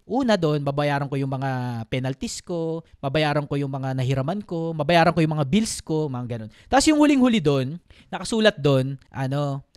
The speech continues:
"Build team of founders." Ganun. So, pinag-, pinagdadasal ko na magkaroon ako ng mga ka-found-, co-founders ko, ganun. Twenty twelve yun. Alam nyo ba kung kailan sinagot ni Lord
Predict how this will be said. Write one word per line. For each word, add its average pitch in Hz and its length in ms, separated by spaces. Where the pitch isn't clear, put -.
"Build 156 400
team 185 240
of - 80
founders." 123 800
Ganun. 110 260
So, - 80
pinag-, 202 160
pinagdadasal 226 640
ko 190 80
na 185 140
magkaroon 170 260
ako 160 140
ng 151 140
mga 165 240
ka-found-, 156 480
co-founders 156 640
ko, 120 160
ganun. 98 320
Twenty 196 320
twelve 180 240
yun. 131 320
Alam 240 240
nyo 233 80
ba 247 160
kung 254 80
kailan 214 300
sinagot 180 420
ni 151 80
Lord 156 240